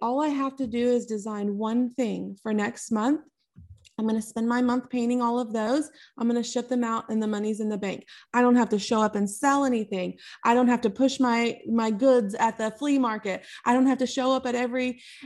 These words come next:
farmer's market around town trying to sell my things. All I have to do is sit and make my things. I already have my customers. I already know they're gonna pay for them.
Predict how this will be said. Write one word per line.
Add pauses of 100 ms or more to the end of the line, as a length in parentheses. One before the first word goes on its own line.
(220)
farmer's
market
around
town
trying
to
sell
my
things.
All
I
have
to
do
is
sit (240)
and
make
my
things. (160)
I
already
have
my
customers. (240)
I
already
know
they're
gonna
pay
for
them.